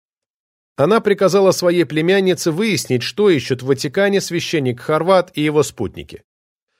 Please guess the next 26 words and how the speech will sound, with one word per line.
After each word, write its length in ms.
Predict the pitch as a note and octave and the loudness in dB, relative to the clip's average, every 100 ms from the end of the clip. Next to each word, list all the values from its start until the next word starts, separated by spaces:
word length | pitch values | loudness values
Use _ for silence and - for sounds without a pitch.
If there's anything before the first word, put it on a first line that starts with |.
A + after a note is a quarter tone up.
| _ | _
Определенно 560 | C3 B2 C#3+ D#3+ G3 F#3 | -2 2 2 4 4 4
ей 180 | F3 E3+ | 4 2
не 80 | |
хотелось 500 | D#3+ F3 - G3+ B2+ | 4 2 4 4 4
получить 440 | A#2+ C#3+ D3 E3+ D3+ | 2 0 0 0 0
удар 240 | D#3 D#3 | 2 2
в 40 | C3 | 2
солнечное 580 | E3 D3+ C#3 - C#3+ | 2 2 0 0 0
сплетение 840 | B2+ - D3 B2 G3+ F3 A2 F#2 - _ | 0 -2 -4 0 0 2 0 -2 -6 _
той 180 | F3 D3+ | 2 4
информации, 800 | B2+ D3 C#3 D3+ E3 - F#3 E3+ | 4 4 4 2 2 0 0 0
которую 420 | - B2+ D#3 D#3+ | 0 0 2 0
стремились 540 | - C3+ C3+ D3+ C3 | -2 -2 0 0 -2
узнать 360 | C#3+ A#2+ B2 A#2+ | -2 0 0 0
эти 200 | G2+ A2+ | -4 -4
люди. 340 | F#2 D2 - - _ _ _ _ _ _ _ | -6 -8 -14 -20 _ _ _ _ _ _ _
Поэтому 420 | F#3 A3+ A3 G#3 G3 | 2 4 6 4 4
Шу 240 | - A#3+ | 2 0
устроилась 560 | A#3+ - G3 G3+ G3 - | 0 2 6 6 6 2
в 40 | |
читальном 420 | F3 F3+ D#3+ E3 | 0 2 4 2
зале 260 | D3+ F#3 F3+ | 4 4 4
библиотеки, 680 | E3+ F3 G#3 G#3 F#3 B2 B2+ | 2 2 2 2 -2 0 0
дожидаясь 480 | C3+ B2+ D3 F#3+ F#3 | 2 2 4 2 2
возвращения 640 | E3+ D3+ B2 - C3+ C#3+ | 0 2 0 0 0 0
священника. 720 | C3+ D3+ - F2 D#2 - - | -2 -6 -6 -10 -10 -18 -20